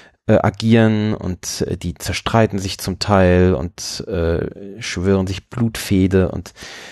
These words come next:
verbünden sich mit anderen und überfallen sich gegenseitig. Große Schlachten, also wirklich tolle Schlachtendarstellung, muss man schon sagen. Ähm, so, und das, ähm,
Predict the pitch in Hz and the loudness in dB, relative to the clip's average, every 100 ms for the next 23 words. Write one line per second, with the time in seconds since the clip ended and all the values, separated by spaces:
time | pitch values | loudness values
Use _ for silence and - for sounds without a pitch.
0 | - 247 - - 107 113 104 104 107 113 | -14 -10 -2 0 4 2 2 -2 0 0
1 | - - 104 98 95 98 98 98 110 110 | 0 -2 0 2 2 0 0 -2 -4 -6
2 | - 123 113 - 90 92 87 - 90 92 | -2 -2 0 2 0 0 -6 -2 -2 0
3 | 90 87 90 92 - - - - _ - | 0 2 0 -4 -8 -16 -20 -20 _ -20
4 | _ _ _ - - 123 120 - - 101 | _ _ _ -4 2 4 4 -2 0 0
5 | 107 - - 104 101 98 - _ _ _ | 0 -4 -6 -4 -2 -4 -6 _ _ _
6 | - 101 101 127 - - 123 107 - 113 | -6 -4 -2 -2 -2 0 0 0 -2 -2
7 | - - 107 101 - 90 92 92 98 92 | -2 -2 0 0 0 -2 -2 -6 -8 -4
8 | 95 95 95 - - - - - - _ | -2 -2 -4 -12 -20 -20 -20 -20 -20 _
9 | _ - 113 110 107 107 98 - _ _ | _ 2 4 4 2 -2 -4 -12 _ _
10 | _ _ _ _ _ _ _ - 117 120 | _ _ _ _ _ _ _ -10 0 4
11 | 101 - 104 - - _ _ _ _ _ | 4 2 -4 -4 -12 _ _ _ _ _
12 | _ _ _ _ _ _ _ _ - 117 | _ _ _ _ _ _ _ _ 0 0
13 | 117 - - - _ _ _ _ _ _ | 0 -8 -16 -16 _ _ _ _ _ _
14 | _ _ _ _ _ _ _ - 120 117 | _ _ _ _ _ _ _ 0 2 4
15 | 113 110 107 107 | 2 -2 -4 -6